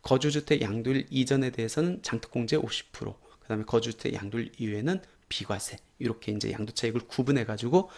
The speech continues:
각각 세제 혜택을 받을 수 있다. 정확하게 말하면 거주주택 양도일 이전의 양도차익은 임대 기간에, 임대 기간에 발생한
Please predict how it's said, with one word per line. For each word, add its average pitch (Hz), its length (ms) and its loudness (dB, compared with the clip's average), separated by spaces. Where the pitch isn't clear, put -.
각각 - 320 -4
세제 165 280 0
혜택을 139 420 0
받을 123 300 2
수 - 460 0
있다. - 420 0
정확하게 208 680 6
말하면 123 540 2
거주주택 190 640 6
양도일 123 400 6
이전의 123 340 4
양도차익은 107 840 2
임대 196 500 10
기간에, 156 540 2
임대 165 380 10
기간에 135 340 2
발생한 - 460 -2